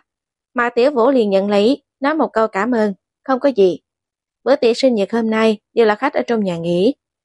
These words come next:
ngoại trừ Đoàn Hứa Nghiên và Mạc Tiểu Vũ, còn có cô gái mặc váy dài, cùng bạn bè của cô, cùng với đôi vợ chồng trung niên kia, ngoài ra cũng không có người nào khác. Nam sinh lưng đeo guitar kia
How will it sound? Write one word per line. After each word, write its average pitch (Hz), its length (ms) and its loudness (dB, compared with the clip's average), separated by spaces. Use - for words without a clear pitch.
ngoại 226 160 0
trừ 226 180 2
Đoàn 214 220 0
Hứa 226 100 0
Nghiên 233 280 4
và 208 100 0
Mạc 180 220 -4
Tiểu 208 200 -6
Vũ, 180 320 2
còn 226 180 -2
có 233 160 0
cô 254 180 0
gái 214 360 0
mặc 240 240 0
váy 262 140 2
dài, 185 340 0
cùng 220 280 0
bạn 196 200 -2
bè 190 120 0
của 240 160 -2
cô, 214 320 0
cùng 233 100 -2
với 269 100 2
đôi 247 180 0
vợ 208 160 2
chồng 208 240 0
trung 226 220 2
niên 226 200 2
kia, 220 260 2
ngoài 233 180 0
ra 233 260 0
cũng 240 220 -4
không 254 180 0
có 277 100 0
người 208 200 2
nào 180 140 0
khác. 233 300 -4
Nam 254 200 0
sinh 254 200 2
lưng 233 200 2
đeo 226 120 4
guitar 208 560 0
kia 208 240 2